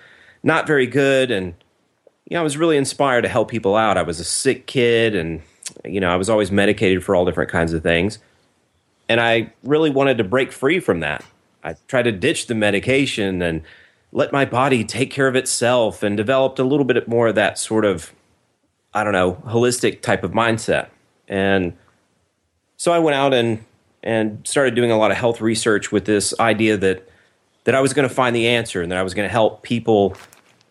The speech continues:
get fired up about cutting all the high fructose corn syrup out of their diets and, you know, ditch the junk food and stop eating fast food and clean up your diet. And that was where I was coming from.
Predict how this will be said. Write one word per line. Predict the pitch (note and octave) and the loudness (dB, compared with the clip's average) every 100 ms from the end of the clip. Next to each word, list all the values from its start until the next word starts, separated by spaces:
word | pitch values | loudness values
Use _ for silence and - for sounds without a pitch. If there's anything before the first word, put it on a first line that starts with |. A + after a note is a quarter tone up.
| _ _ _ _ A#2 G2 | _ _ _ _ -8 0
get | C#3+ | 0
fired | - B2+ A#2+ A#2 | 0 -2 0 0
up | A2+ | 0
about | A#2 G2+ G2 - - - | -2 0 -2 -4 -12 -6
cutting | - D#3+ | -2 0
all | D3+ C3 | 0 0
the | A2+ | -2
high | - - D3 | -4 -4 -4
fructose | - C#3+ C#3+ B2+ | -2 -6 -4 -4
corn | - C3+ B2 | -2 -2 0
syrup | A#2+ F#2+ | 0 2
out | F#2 F#2+ | 2 2
of | |
their | F2+ | 0
diets | F2 F#2+ F2 E2+ | 2 2 2 0
and, | G2 F2 F2+ | -4 -4 -4
you | G#2 | -2
know, | F#2+ E2+ | 0 0
ditch | E2+ E3 - | 0 0 2
the | C#3+ | 0
junk | A#2+ C3 A2+ | 0 -2 -2
food | A2 F#2 E2+ | 0 0 0
and | E2 D#2 D#2+ - - _ | -2 -2 -6 -18 -20 _
stop | - - C#3 C#3+ | -4 0 2 2
eating | C#3 B2+ | 0 2
fast | C3 A2 | 0 0
food | - B2 G#2+ F#2+ | 0 0 0 0
and | E2+ E2 - _ - | -2 -4 -10 _ -4
clean | D3+ D3 | 0 0
up | - | 2
your | B2 | 0
diet. | A#2+ A2+ G#2+ G2 | 2 2 2 2
And | F2 F2 _ _ _ _ _ - - - - | -2 -4 _ _ _ _ _ -20 -20 -20 -4
that | E3 F3 | 0 0
was | F3 | 0
where | E3 D3 | 0 0
I | |
was | B2 | -2
coming | - E3 C#3 | -2 0 0
from. | - E2+ D2 | 0 -4 -4